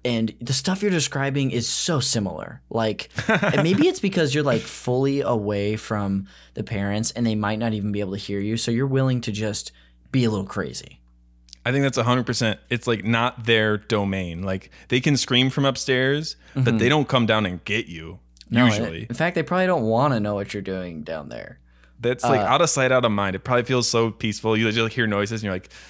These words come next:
Speaker 2: "It's okay. They're gone." <laughs>
Speaker 1: So it sort of works out for both parties. Uh,
Speaker 2: Yeah.
Speaker 1: yeah. I just, just thinking about that, and this is the f-, this is gonna be the start of a new segment on the show called, uh, called Basement Corner,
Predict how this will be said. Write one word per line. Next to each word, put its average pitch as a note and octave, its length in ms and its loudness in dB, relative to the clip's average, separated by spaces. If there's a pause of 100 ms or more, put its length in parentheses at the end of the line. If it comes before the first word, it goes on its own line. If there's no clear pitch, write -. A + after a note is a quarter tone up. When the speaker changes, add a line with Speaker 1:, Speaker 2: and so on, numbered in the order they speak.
(420)
Speaker 2:
"It's - 220 -18
okay. - 440 -16 (100)
They're A#2 200 -10
gone." A#2 300 0
<laughs> G#3+ 120 -2 (220)
Speaker 1:
So - 60 4
it - 100 0
sort E3+ 160 2
of D3+ 100 2
works D#3+ 240 2
out C#3 140 0
for B2+ 80 -2
both G#2+ 260 -4
parties. G2 500 -6 (120)
Uh, G#2+ 380 0 (500)
Speaker 2:
Yeah. F#2+ 240 2
Speaker 1:
yeah. C3+ 240 -2
I C3+ 120 0
just, D#3 600 -2
just C3+ 200 -4
thinking D3 320 -2
about A2 260 0
that, C#3 180 0
and C#3 100 0
this F3+ 160 2
is D3+ 140 0
the C#3 100 2
f-, - 200 -6 (200)
this C3 160 0
is C3+ 100 -2
gonna B2+ 140 0
be A#2 120 2
the G#2+ 60 0
start A2 260 2
of G2+ 60 -2
a G#2 40 -2
new G2 120 -2
segment G2+ 400 -2
on F#2 120 -4
the F#2+ 80 -4
show F#2 320 -2
called, F#2 420 -4
uh, F2+ 480 -2
called G2 240 -6
Basement A#2 400 0
Corner, F2+ 480 -8